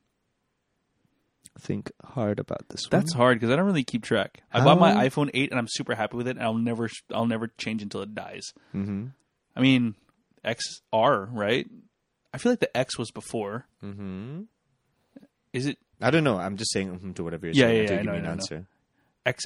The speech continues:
Speaker 2: S? X R? I'm not sure. I feel like this could be a trick. I also feel like this could be a trick.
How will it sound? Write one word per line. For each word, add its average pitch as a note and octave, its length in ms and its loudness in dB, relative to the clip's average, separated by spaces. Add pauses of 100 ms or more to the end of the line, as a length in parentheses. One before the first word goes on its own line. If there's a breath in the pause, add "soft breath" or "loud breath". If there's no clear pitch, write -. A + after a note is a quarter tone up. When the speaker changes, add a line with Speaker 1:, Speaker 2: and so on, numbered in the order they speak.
Speaker 2:
S? C3+ 180 0 (600)
X - 180 -14
R? D#3 180 -12 (720)
I'm F#3 140 -6
not A3+ 180 -2
sure. - 200 -6 (560 soft breath)
I - 60 -10
feel G#3 140 2
like G#3 40 0
this F3 120 -2
could D3 100 -6
be B2 80 2
a - 40 0
trick. - 400 -10 (920)
I A#2+ 80 -8
also C3+ 180 -8
feel B2 160 -6
like G2+ 80 -6
this F2 120 -8
could - 140 -14
be - 80 -12
a - 40 -14
trick. - 280 -16